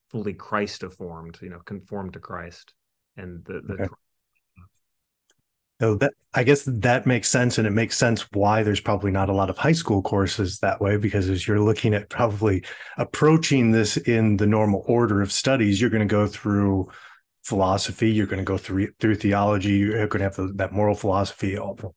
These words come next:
Speaker 2: all the different types of philosophy before you can start to bring, in some ways, together your knowledge of the Trinity and the knowledge of moral philosophy and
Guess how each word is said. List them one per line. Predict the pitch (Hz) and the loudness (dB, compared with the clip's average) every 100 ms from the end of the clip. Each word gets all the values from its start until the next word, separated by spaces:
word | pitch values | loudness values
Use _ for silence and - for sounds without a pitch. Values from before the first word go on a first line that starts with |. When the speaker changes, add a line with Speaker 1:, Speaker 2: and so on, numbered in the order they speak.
| _ | _
Speaker 2:
all | - 107 | -2 0
the | 104 92 - | 0 -4 -6
different | 104 98 | -8 -8
types | 101 92 - | -10 -10 -10
of | 95 | -10
philosophy | 101 95 - 101 | -6 -6 -6 -6
before | 104 95 101 - 127 123 107 101 - - - - | -6 -4 -6 0 2 4 4 0 -4 -18 -20 -6
you | 113 | -4
can | 117 | -2
start | 98 117 104 | 0 0 0
to | 101 | -4
bring, | 92 110 107 107 101 101 | -2 0 2 2 0 -2
in | 104 | -2
some | - 175 | 2 4
ways, | 139 90 90 - | 4 2 -2 -4
together | 101 101 98 98 92 - - _ | -2 0 2 2 0 -4 -20 _
your | 110 | -2
knowledge | 107 110 107 98 | 2 2 2 0
of | |
the | 95 95 | -4 -4
Trinity | - 147 113 104 101 | 0 2 4 2 0
and | 101 120 107 | 0 0 2
the | 101 | 0
knowledge | 98 95 95 | 0 0 -2
of | 92 | -2
moral | 98 101 98 | 0 0 0
philosophy | 107 95 110 - 101 104 90 | -2 0 0 0 -6 -6 -6
and | 87 98 | -6 -10